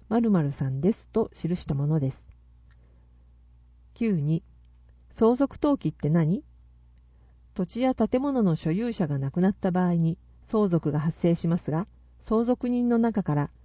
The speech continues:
その資産を相続した方の名義に登記を変えることを言います。九三、どうして義務化になったの？相続登記をしていない土地や建物を放っておくと、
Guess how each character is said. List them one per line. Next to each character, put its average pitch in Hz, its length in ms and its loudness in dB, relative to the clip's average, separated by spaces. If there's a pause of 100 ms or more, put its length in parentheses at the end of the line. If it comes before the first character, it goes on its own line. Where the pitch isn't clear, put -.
(320)
そ 190 160 2
の 240 160 4
資 285 160 -6
産 185 280 2
を 143 60 -2
相 233 260 0
続 170 220 -2
し - 100 -12
た 185 120 -2
方 190 240 -2
の 143 120 0
名 156 220 2
義 208 140 2
に 165 280 2
登 254 200 0
記 147 160 -4
を 131 120 -8
変 160 200 0
え - 20 2
る 233 120 -2
こ 262 120 -4
と 214 220 0
を 226 60 2
言 143 100 0
い 139 80 -2
ま 135 140 -4
す。 - 200 -14 (920)
九 254 220 0
三、 160 360 0 (640)
ど 294 140 2
う 349 40 2
し - 80 -10
て - 120 0
義 156 80 0
務 156 180 2
化 165 100 4
に 165 80 4
な 165 140 4
っ - 20 2
た - 160 -10
の？ 151 160 -4 (1120)
相 220 240 2
続 226 240 0
登 233 180 6
記 175 140 -2
を 156 80 4
し - 120 -8
て 196 120 4
い 196 80 4
な 196 120 4
い 190 80 2
土 190 120 -4
地 - 140 -12
や 185 160 0
建 214 260 -4
物 226 320 0
を 143 100 -4 (280)
放 202 200 0
っ 233 40 -2
て - 180 -4
お 220 60 0
く - 120 -14
と、 196 220 -4